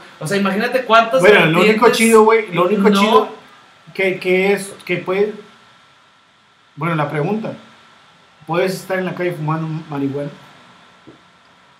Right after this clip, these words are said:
Speaker 2: En tu casa sí, pero en la calle
Speaker 1: Pues sí, es legal.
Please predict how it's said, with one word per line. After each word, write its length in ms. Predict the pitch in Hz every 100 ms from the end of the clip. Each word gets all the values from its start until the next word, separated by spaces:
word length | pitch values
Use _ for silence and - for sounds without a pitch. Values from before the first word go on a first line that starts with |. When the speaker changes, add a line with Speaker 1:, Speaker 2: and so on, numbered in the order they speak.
| _ _ _ _ _ _ - - -
Speaker 2:
En 120 | 160
tu 100 | 160
casa 240 | 196 277 302
sí, 240 | 175 139 - - - - _ _ _ _ _
pero 160 | 170 165
en 100 | 160
la 120 | 151
calle 320 | 220 247 277 - - _ _ _ _ _ _ _ _ _ -
Speaker 1:
Pues 200 | 98 -
sí, 80 | 82
es 300 | 85 87 90
legal. 360 | 90 131 139